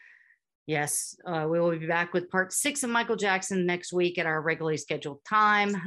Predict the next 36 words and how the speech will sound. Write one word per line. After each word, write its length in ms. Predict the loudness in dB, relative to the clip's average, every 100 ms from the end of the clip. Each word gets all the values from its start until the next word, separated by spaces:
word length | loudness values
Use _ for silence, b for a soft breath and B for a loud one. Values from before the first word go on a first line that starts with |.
| 0
Uh, 260 | 2 4 4
with 200 | 2 2
my 100 | 0
work 240 | 0 -2
schedule 320 | -2 -2 0
now, 160 | 0 0
guys, 220 | 0 0
I'm 120 | 0
gonna 140 | -2 -4
try 160 | -2
to 60 | -2
get 180 | 0 0
the 120 | 0
episode 320 | -2 0 0 2
out 160 | 0 2
on 220 | 2 2
Wednesday 400 | 0 0 2 0
if 100 | 0 0
possible. 340 | 0 0 -4
If 180 | -6 -2
not, 140 | -2
it 140 | -2 -2
will 140 | -2
come 180 | -2 -4
out 160 | -2 -4 0
on 360 | 4 4 2 -4 -6
Thursday. 640 | 0 2 2 0 0 0
So 180 | 0 0
it's 120 | 0
gonna 140 | -2 -4
be 160 | -4
either 160 | -2 -4
one 260 | -2 -2
of 160 | -2 -4
those 220 | -2 -2 0
days. 260 | -2 -2